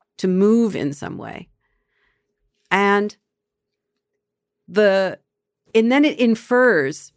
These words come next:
based on those motor predictions and what we call viscera motor predictions, meaning the, the, m-, the changes in the viscera that your brain is preparing to, um,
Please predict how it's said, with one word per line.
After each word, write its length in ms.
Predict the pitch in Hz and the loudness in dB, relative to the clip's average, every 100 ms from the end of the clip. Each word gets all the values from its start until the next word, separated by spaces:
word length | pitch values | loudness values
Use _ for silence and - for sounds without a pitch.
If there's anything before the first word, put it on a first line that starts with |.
| 170 | -6
based 420 | 208 220 233 - | 0 0 -2 -4
on 420 | 190 185 180 180 | -2 0 -2 -4
those 640 | 180 175 170 170 170 - _ _ _ - | -4 -2 -2 -2 -6 -12 _ _ _ -10
motor 640 | 180 185 202 202 190 190 | -2 2 2 2 0 0
predictions 720 | 185 185 170 - 220 220 226 | -4 -4 -4 -4 -2 -2 -2
and 300 | - 170 170 - | -2 -2 -2 -6
what 120 | - - | -8 -6
we 80 | |
call 180 | 180 170 | -2 -4
viscera 520 | 165 160 196 - 180 | -2 -2 -2 -2 -2
motor 360 | 175 170 170 170 | 0 0 0 -2
predictions, 540 | 165 175 160 - 180 | -6 -8 -8 -6 -6
meaning 360 | 175 160 156 160 | -4 -2 -2 -4
the, 200 | 160 160 _ _ _ _ _ | -6 -8 _ _ _ _ _
the, 220 | 170 143 - - | -4 -4 -10 -12
m-, 300 | 175 180 165 - | -8 -8 -10 -6
the 120 | 170 | -6
changes 520 | - 196 185 185 175 | -2 0 2 2 -2
in 220 | 165 170 | 0 2
the 100 | 165 | 2
viscera 720 | 156 165 185 - 151 113 196 - - | 0 -2 -2 -4 -2 0 -2 -6 -2
that 220 | 175 - | -2 -2
your 140 | 160 | -6
brain 260 | 160 160 160 | -2 -2 -2
is 120 | 156 | -4
preparing 640 | - 175 185 165 156 160 | -8 -8 -2 -2 -2 -6
to, 460 | 170 - 160 147 - - | -10 -10 -8 -8 -12 -12
um, 360 | - - - | -10 -8 -12